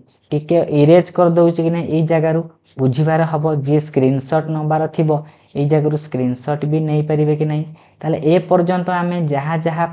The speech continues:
ପଢ଼ିଲେ କନସେପ୍ଟ, ଆମେ କ'ଣ କରିବା, ଟ୍ରାଏ କରିବା ତାକୁ। ଟିକେ, ଟିକେ ଇରେଜ୍ କଲି, ହୁଁ।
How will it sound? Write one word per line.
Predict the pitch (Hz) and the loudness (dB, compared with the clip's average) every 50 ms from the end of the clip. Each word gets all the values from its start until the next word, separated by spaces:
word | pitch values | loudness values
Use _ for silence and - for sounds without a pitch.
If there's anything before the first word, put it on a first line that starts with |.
| - - | -6 -2
ପଢ଼ିଲେ | 143 143 139 156 170 170 170 170 | -2 0 2 2 4 4 4 2
କନସେପ୍ଟ, | 170 170 156 151 143 135 - - - 165 160 165 - - _ _ _ _ _ _ - | 2 0 -4 -4 -6 -6 -4 0 2 2 2 0 -8 -16 _ _ _ _ _ _ -10
ଆମେ | - 135 156 160 | -6 -4 -2 -2
କ'ଣ | 160 165 165 165 | -2 -2 -4 -2
କରିବା, | 165 170 160 147 135 | -2 -2 0 -2 -2
ଟ୍ରାଏ | 127 - - 143 139 143 147 156 | -4 -6 -4 -2 0 2 2 2
କରିବା | 151 165 165 170 165 151 143 143 147 - - _ _ _ - | 2 2 2 2 2 2 0 -2 -4 -8 -20 _ _ _ -2
ତାକୁ। | 131 131 131 - - 160 143 143 - - - _ _ - | -2 -2 -2 2 2 2 2 2 0 -8 -20 _ _ -6
ଟିକେ, | 156 147 151 - - - - - | -4 -4 -2 -2 -6 -6 -8 -10
ଟିକେ | 151 131 - - 147 156 151 - - - 135 | -10 -8 -6 -6 -6 -6 -8 -10 -14 -12 -10
ଇରେଜ୍ | 131 131 127 131 - | -8 -8 -8 -10 -10
କଲି, | - 127 127 127 143 151 - - _ _ _ _ _ - | -8 -8 -6 -6 -8 -10 -14 -20 _ _ _ _ _ -14
ହୁଁ। | - | -14